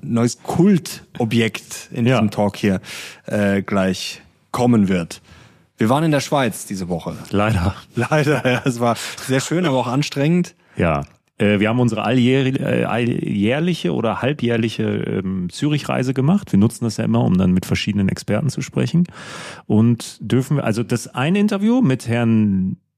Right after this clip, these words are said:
Speaker 2: Linker, das ist dann jetzt schon raus auf deinem Kanal.
Speaker 1: Mhm.
Speaker 2: Und das andere Interview mit einem Gast, der eigentlich immer einmal im Jahr kommt,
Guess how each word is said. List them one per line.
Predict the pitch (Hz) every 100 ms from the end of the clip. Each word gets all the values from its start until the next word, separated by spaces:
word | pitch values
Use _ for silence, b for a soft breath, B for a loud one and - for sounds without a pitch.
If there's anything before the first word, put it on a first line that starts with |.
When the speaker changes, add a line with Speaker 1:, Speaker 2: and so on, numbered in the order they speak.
| -
Speaker 2:
Linker, | 98 92 131 202 262
das | 113
ist | 127 -
dann | 98
jetzt | 92
schon | - 85
raus | 80 123 175
auf | 180
deinem | - 170 196 214
Kanal. | - 156 175 240
Speaker 1:
Mhm. | 135 160 B B
Speaker 2:
Und | 120
das | 113 -
andere | 120 160 160
Interview | 165 170 156 160
mit | 185 123
einem | 117 113
Gast, | 123 151 -
der | 120
eigentlich | 107 139 135
immer | 160 151
einmal | 135 147 120
im |
Jahr | 107 95
kommt, | - 143 294 -